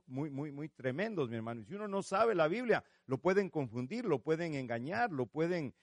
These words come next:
envolver. Uno tiene que conocer la Biblia para no ser engañado. Entonces, mis hermanos,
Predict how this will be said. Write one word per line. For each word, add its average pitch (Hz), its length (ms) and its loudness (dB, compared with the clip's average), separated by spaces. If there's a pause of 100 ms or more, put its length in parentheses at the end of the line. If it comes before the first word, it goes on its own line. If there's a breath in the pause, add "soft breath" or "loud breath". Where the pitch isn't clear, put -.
(120)
envolver. 139 680 2
Uno 165 220 -6
tiene 208 240 -4
que 175 100 -2
conocer 151 500 -2
la 196 140 2
Biblia 196 300 -2
para 143 180 -4
no 160 140 -12
ser 185 160 -10
engañado. 180 640 -2 (680)
Entonces, 214 340 6
mis 226 100 2
hermanos, 185 500 2